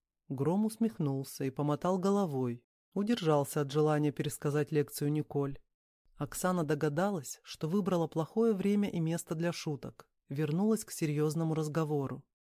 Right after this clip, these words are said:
"Но если вы имеете в виду тех, которые оставляют на месте преступления игрушку, то не знаю".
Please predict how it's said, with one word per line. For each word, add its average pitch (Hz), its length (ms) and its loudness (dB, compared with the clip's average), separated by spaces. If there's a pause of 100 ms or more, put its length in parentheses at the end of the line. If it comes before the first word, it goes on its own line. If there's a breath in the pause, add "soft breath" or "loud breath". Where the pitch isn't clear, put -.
"Но 143 140 0
если 156 380 0
вы 170 220 2
имеете 165 400 2
в 147 40 -4
виду 160 200 -2
тех, - 360 -2
которые 160 340 2
оставляют 156 540 0
на 156 60 2
месте 156 340 0
преступления 160 720 -2
игрушку, 170 640 -4 (240)
то 226 120 -2
не 208 160 2
знаю". 127 500 -2